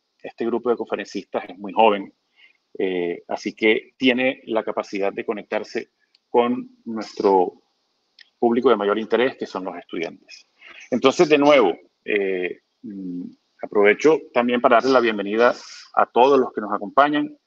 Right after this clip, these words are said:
Reitero mis agradecimientos con Mauricio, con Valentina, con Nur, eh, por todo el esfuerzo que han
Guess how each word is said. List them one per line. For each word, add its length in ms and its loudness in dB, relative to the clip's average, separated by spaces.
Reitero 720 4
mis 180 -6
agradecimientos 840 -2
con 460 -2
Mauricio, 560 0
con 140 -12
Valentina, 540 -4
con 200 -10
Nur, 280 -4
eh, 140 -4
por 220 -2
todo 180 4
el 80 2
esfuerzo 520 0
que 140 0
han 640 -4